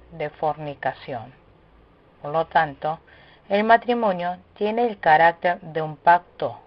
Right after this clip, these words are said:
un contrato. Dios dispuso la orden matrimonial. Estamos viviendo tiempo donde hay muchos divorcios. Nosotros debemos cuidar bien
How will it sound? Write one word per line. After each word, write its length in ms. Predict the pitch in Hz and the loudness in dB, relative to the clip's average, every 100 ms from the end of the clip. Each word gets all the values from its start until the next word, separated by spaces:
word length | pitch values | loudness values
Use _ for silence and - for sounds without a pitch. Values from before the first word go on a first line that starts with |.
| _ _ - | _ _ -18
un 160 | 170 160 | -16 -4
contrato. 680 | 147 147 151 139 - - 135 _ - _ _ _ | -4 -2 0 0 0 -8 -16 _ -20 _ _ _
Dios 440 | 170 156 190 185 - | -20 -6 -2 -2 -2
dispuso 800 | 202 196 - 202 160 - 165 180 | -8 -8 -4 -4 -4 -6 -6 -8
la 320 | 185 185 208 214 | -8 2 6 6
orden 480 | 170 156 160 165 - | 4 0 -4 -6 -12
matrimonial. 1000 | 165 156 151 147 139 135 135 127 120 113 - _ _ _ _ _ _ _ - _ _ _ _ _ - | -12 -4 -2 -2 -6 -8 -8 -6 -6 -8 -16 _ _ _ _ _ _ _ -20 _ _ _ _ _ -12
Estamos 400 | 202 254 277 285 | 0 2 4 2
viviendo 560 | 226 202 233 233 240 | -2 0 0 2 0
tiempo 640 | 233 240 226 165 - 160 147 - | 0 -4 -4 -4 -6 -6 -8 -12
donde 360 | 175 180 185 196 | -8 -6 0 4
hay 220 | 202 214 | 4 2
muchos 540 | 202 214 196 - 156 - | -4 -6 -6 -6 -8 -8
divorcios. 720 | 151 147 139 - - 127 131 - - _ _ _ _ _ _ | -8 -2 -4 -4 -12 -16 -16 -20 -20 _ _ _ _ _ _
Nosotros 560 | 165 156 180 170 175 165 | -12 -4 0 0 0 0
debemos 440 | 170 170 170 170 | 0 0 -2 -4
cuidar 420 | - 170 175 185 180 | -6 0 6 4 4
bien 420 | 165 208 226 156 | -6 -2 -2 -4